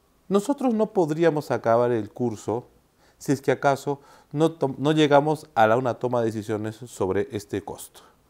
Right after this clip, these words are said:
Nos es importante que ustedes sepan diferenciar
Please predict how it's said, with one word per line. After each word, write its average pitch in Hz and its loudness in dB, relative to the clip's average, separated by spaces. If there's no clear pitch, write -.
Nos 165 4
es 214 2
importante 143 4
que 113 -2
ustedes 147 0
sepan 151 2
diferenciar 120 -2